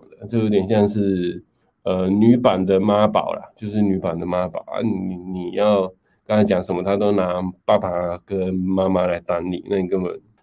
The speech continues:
呃，你什么事也做不了啊，相处起来也会蛮困难。我就说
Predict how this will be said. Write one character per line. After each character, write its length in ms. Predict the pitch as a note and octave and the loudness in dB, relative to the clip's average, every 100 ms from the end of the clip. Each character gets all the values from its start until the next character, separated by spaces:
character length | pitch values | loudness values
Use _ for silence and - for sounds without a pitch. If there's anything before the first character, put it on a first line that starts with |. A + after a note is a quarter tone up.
| _ - | _ -8
呃， 320 | F2+ F2 E2+ | -6 -4 -6
你 240 | F2 F2 | -8 -6
什 140 | F#2+ F2 | -6 -8
么 80 | |
事 140 | E2+ G2 | -4 -2
也 100 | E2 | -2
做 160 | - | -4
不 100 | F2 | -8
了 140 | D#2+ - - - | -8 -12 -14 -16
啊， 200 | - F#2+ | -4 -2
相 220 | F#2+ G2+ | 2 2
处 140 | G2 F#2 | 2 -2
起 100 | - | -2
来 100 | E2+ | -4
也 80 | F2 | 0
会 140 | F#2+ | 0
蛮 180 | F2+ E2 | 0 -4
困 220 | - E2+ | -6 -8
难。 120 | E2 - | -8 -8
我 60 | |
就 100 | F#2+ F#2+ | -4 -4
说 520 | - F#2+ F2+ F2 E2+ | -4 -6 -2 -2 -4